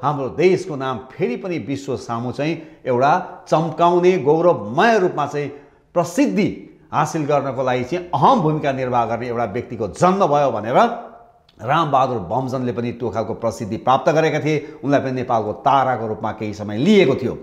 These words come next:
तर आज एकै दिन दुर्भाग्य भन्नुपर्छ कि क्रिकेटर सन्दीप लामिछानेको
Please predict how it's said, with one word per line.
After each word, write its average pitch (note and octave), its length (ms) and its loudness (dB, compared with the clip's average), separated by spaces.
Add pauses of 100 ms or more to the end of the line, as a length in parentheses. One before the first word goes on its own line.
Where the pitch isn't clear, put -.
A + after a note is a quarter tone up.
(380)
तर D3+ 80 6
आज E3 400 8 (920)
एकै G#3+ 260 6
दिन A3 260 6
दुर्भाग्य E3+ 460 8
भन्नुपर्छ G#3+ 460 4 (1300)
कि C4 120 6 (540)
क्रिकेटर G3 460 4
सन्दीप G3+ 420 2
लामिछानेको F#3 760 4